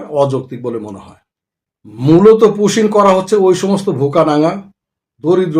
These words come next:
বাঙালি মুসলিম জনগোষ্ঠী যারা অনেক আগে থেকেই ভারতে আছে তাদেরকে। বলা হয়ে থাকে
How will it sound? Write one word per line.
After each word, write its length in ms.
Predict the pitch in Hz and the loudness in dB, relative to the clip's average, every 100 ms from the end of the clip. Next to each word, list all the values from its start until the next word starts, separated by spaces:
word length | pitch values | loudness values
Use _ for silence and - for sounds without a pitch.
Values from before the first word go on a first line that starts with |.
| 165 | 0
বাঙালি 460 | 147 151 147 156 226 - _ _ _ - | 2 2 0 0 -4 -8 _ _ _ -4
মুসলিম 380 | 151 160 170 180 | -2 0 0 0
জনগোষ্ঠী 540 | 151 151 147 131 135 165 | 2 2 0 -2 -4 -4
যারা 240 | 143 143 147 | -2 -2 -2
অনেক 300 | 143 139 139 | -4 -4 -2
আগে 200 | 135 127 | -4 -4
থেকেই 280 | - 135 156 | -6 -4 -4
ভারতে 340 | 120 135 143 | -4 -6 -6
আছে 240 | 135 127 - - _ _ _ _ _ _ _ _ _ _ _ | -8 -8 -14 -20 _ _ _ _ _ _ _ _ _ _ _
তাদেরকে। 440 | 185 170 135 - - 98 _ _ _ _ _ _ _ _ _ _ _ | -8 -4 -6 -6 -16 -20 _ _ _ _ _ _ _ _ _ _ _
বলা 240 | 123 180 202 | -2 0 2
হয়ে 200 | 190 220 | 4 2
থাকে 280 | 208 196 233 | 2 -2 0